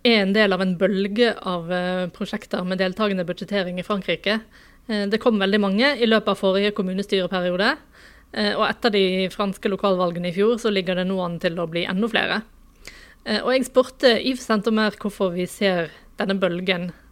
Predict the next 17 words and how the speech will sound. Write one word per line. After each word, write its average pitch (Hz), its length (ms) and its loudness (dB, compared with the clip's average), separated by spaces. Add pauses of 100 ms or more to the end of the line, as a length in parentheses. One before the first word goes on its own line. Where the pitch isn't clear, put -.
(140)
eh, 202 260 0
og 214 100 -2
han 220 160 4
mente 180 300 -2
at - 60 -2
det 208 100 0
har 202 160 4
ikke 165 220 -8
bare 202 420 4
med 196 180 2
idealisme 190 460 -2
å 170 160 -4
gjøre. 226 280 0 (140)
Han 220 160 4
tror 214 300 2
at, - 280 -4
em, 175 340 -2